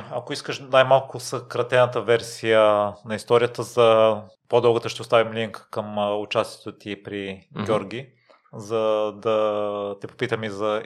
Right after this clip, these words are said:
Speaker 1: изискването от себе си, къде са границите.
Speaker 2: Да, добре.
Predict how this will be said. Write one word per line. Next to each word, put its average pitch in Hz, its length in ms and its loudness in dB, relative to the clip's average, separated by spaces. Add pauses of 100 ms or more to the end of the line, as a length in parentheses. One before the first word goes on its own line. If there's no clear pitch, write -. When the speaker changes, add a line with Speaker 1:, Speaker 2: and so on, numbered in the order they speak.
Speaker 1:
изискването 107 640 -10
от 95 100 -12
себе 98 160 -6
си, - 160 -20
къде 98 540 -4
са - 160 -14
границите. 101 600 -8 (160)
Speaker 2:
Да, 117 420 -10 (340)
добре. 104 560 0